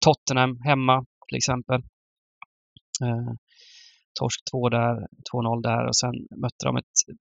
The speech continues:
bra Liverpool borta. Det har varit tuffa matcher. Eh, visade ju hem mot West Ham då, så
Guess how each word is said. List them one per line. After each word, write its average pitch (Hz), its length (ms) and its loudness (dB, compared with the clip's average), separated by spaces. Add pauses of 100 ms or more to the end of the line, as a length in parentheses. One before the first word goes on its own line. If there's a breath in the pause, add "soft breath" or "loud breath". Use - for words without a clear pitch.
(220)
bra 135 200 2
Liverpool 123 440 0
borta. 123 480 -2 (260)
Det - 240 -4
har 58 60 -4
varit - 280 -4 (260)
tuffa 156 240 2
matcher. 135 460 4 (920 loud breath)
Eh, 127 240 -8 (400)
visade 131 300 -2
ju 135 40 0
hem 135 100 -2
mot 127 180 -8
West 131 300 4
Ham 147 120 0
då, 139 120 2
så - 100 -4